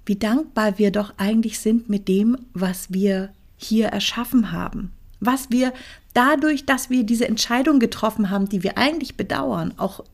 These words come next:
erhalten haben, erreicht haben. Das ist,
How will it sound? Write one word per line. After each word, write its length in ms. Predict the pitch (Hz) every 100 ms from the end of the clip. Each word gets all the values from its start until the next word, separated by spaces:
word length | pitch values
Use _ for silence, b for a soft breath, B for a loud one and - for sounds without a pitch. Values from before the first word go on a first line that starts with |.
| - -
erhalten 600 | 190 185 220 285 285 220
haben, 280 | 160 160 -
erreicht 680 | - 196 190 220 269 - -
haben. 360 | - - - - - - - b b b b - - - - - - - - - B B
Das 140 | - 247
ist, 300 | 370 -